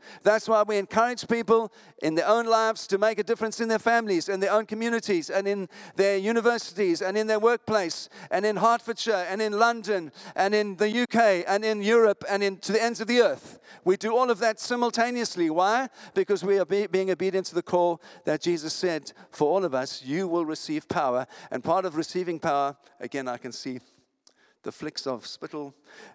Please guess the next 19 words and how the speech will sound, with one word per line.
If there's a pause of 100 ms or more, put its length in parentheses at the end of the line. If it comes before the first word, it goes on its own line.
(120)
When
you
receive
power, (1000)
"You
will
be
my
witness (220)
here, (280)
there, (160)
there, (160)
and
to
the
ends
of
the
earth."